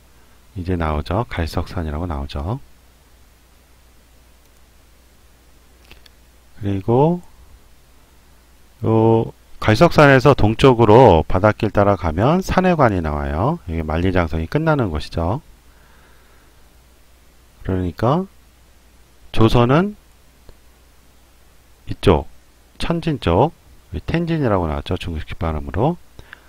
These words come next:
북경과 천진 쪽 또는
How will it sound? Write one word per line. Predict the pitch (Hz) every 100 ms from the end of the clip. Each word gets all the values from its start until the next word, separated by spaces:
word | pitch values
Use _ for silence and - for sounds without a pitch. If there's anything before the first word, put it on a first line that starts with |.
| _ _ _ _ - _
북경과 | - 104 - 127 127 123 139 175
천진 | - 175 165 151
쪽 | - 92 78 73 - _ _ _ _ _ _ _ _ _ _ -
또는 | 113 127 190 208